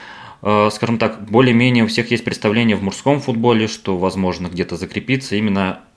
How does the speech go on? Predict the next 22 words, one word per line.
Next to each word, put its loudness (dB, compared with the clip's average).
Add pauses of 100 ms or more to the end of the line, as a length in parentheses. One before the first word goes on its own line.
сделать 4
футбол 2
уже 0
своей -2
профессией, -2
а -2
не -4
просто -2
как -6
хобби. 0 (400)
О -4
женском 2
футболе 4
в 0
Латвии 2
об 2
этом, 0
ну, -2
практически -6
мало 2
что -4
слышно. 0